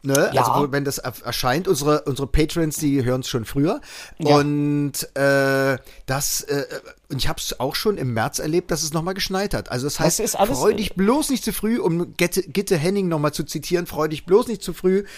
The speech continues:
Speaker 1: Äh, es kann durchaus nochmal schneien.
Speaker 2: Und, und um
Speaker 1: Ist
Speaker 2: Prince
Speaker 1: alles
Speaker 2: zu
Speaker 1: drin.
Speaker 2: zitieren, sometimes it snows in April.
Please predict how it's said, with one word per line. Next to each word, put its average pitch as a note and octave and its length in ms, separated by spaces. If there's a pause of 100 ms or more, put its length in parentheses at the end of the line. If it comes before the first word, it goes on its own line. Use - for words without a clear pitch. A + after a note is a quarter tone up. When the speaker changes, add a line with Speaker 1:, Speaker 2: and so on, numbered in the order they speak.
(260)
Speaker 1:
Äh, D#3 180
es D3 140
kann F3+ 180
durchaus G3 300
nochmal C#3 280
schneien. F2 420 (140)
Speaker 2:
Und, G3 320
und F#3 200
um E3 140
Speaker 1:
Ist C3+ 60
Speaker 2:
Prince B3 220
Speaker 1:
alles A#3 180
Speaker 2:
zu C4 60
Speaker 1:
drin. C#3 200
Speaker 2:
zitieren, B3+ 340
sometimes G#3+ 800
it G3 140
snows F3 360
in F#3 120
April. C3 540